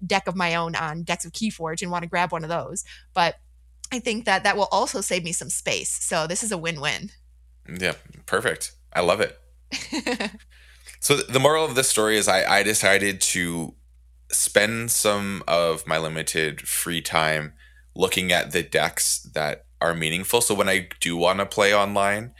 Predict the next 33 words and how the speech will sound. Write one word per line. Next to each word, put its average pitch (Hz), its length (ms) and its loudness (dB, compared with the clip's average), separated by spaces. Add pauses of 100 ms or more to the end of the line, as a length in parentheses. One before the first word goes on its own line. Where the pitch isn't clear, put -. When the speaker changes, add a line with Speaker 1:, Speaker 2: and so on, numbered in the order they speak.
(300)
Speaker 2:
I 98 140 4
can 92 380 0
actually 82 420 -2
just 87 300 -2
easily 82 760 0 (600)
go 85 240 2
to - 180 -2
that 82 240 4
list 76 640 -2
and 85 180 -2
then 80 280 -2
see 78 720 -2
different - 360 -2
things, 80 360 -2
especially 95 340 0
if 92 60 2
it's - 120 2
like, 80 180 0
"Maybe 101 220 2
you 120 60 2
should 113 220 -2
test - 220 2
this - 160 -2
a 71 40 -6
little 69 180 -6
bit 76 60 -8
more 71 120 -6
and 71 100 -6
see 76 120 -2
if 73 100 -10
it's - 160 -6
really 71 200 -4
worthwhile," 67 640 -6